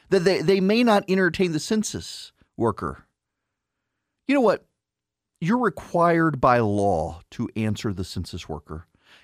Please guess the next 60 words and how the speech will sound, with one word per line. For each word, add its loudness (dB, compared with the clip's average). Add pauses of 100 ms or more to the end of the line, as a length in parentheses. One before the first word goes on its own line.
In 2
fact, 0 (100)
I 2
went, -2 (360)
um, 2 (120)
a-, -2
and 0
they 0
sent -4
me -2
at -2
my 0
house, 0
uh, 0
the -4
detailed -2
census, -10
the -4
one 0
that 0
asks -2
you -4
even -4
how -2
many -2
toilets -6
you -4
have -4
in -4
your, -4 (180)
this 2
is 2
the 0
crazy 2
thing. -2 (220)
So, 0 (220)
uh, 6
under 2
federal 2
law, 4 (200)
they 4
will 4
ask 2
you 4
how 6
many 2
toilets 2
you 2
have 4
in 0
the 4
house, 4
but 0
the -4
left 2
doesn't 4
wanna 2
know 6
how 6
many 2